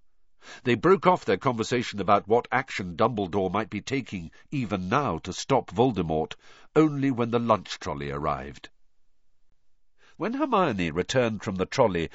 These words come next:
and put her money back into her school bag, she dislodged a copy of the Daily Prophet, which she had been carrying in there. Harry looked at it, unsure whether he really wanted to know what it might say, but Hermione,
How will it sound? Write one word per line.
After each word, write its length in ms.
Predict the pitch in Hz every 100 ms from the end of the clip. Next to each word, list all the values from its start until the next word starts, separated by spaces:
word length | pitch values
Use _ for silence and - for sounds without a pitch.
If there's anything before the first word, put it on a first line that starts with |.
| -
and 160 | - 107
put 180 | - 151
her 140 | 127
money 360 | 113 147 120 87
back 280 | 123 127 -
into 240 | 101 101
her 140 | 98
school 360 | 98 - 170 156
bag, 360 | 92 80 78 - - - -
she 180 | -
dislodged 760 | 131 - 185 - 180 123 104 -
a 60 |
copy 400 | 123 - 165 127
of 100 | 117
the 80 | 110
Daily 420 | 110 135 135 131
Prophet, 540 | 135 - 127 - 71 - - -
which 160 | 120 -
she 120 | 110
had 180 | 113 101
been 180 | 110
carrying 480 | 98 143 135 85 71
in 160 | 73 69
there. 320 | 71 67 65 - - - _ - _ - - - -
Harry 420 | - 151 120 95
looked 280 | 95 110 -
at 120 | 87
it, 180 | 71 64 - - - -
unsure 640 | 104 95 95 - 143 92
whether 240 | 80 92 87
he 140 | 95
really 320 | 90 113 101
wanted 320 | 95 98 90 85
to 80 |
know 240 | 90 104 90
what 200 | 87 -
it 120 | 92
might 200 | 98 98
say, 380 | - 117 90 76 - -
but 140 | 143 113
Hermione, 540 | 151 180 185 127 113